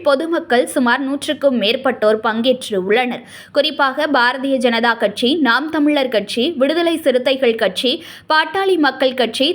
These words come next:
தமிழக வாழ்வுரிமை கட்சி, அதிமுக உள்ளிட்ட பல்வேறு கட்சிகளின் நிர்வாகிகள் இந்த ஆர்ப்பாட்டத்தில் பங்கேற்று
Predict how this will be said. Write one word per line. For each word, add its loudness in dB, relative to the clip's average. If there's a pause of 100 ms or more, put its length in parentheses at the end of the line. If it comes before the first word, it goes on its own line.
தமிழக 0
வாழ்வுரிமை 0 (100)
கட்சி, -2 (220)
அதிமுக 0
உள்ளிட்ட 0 (160)
பல்வேறு 0
கட்சிகளின் 0
நிர்வாகிகள் 0 (380)
இந்த 0 (120)
ஆர்ப்பாட்டத்தில் 0
பங்கேற்று -2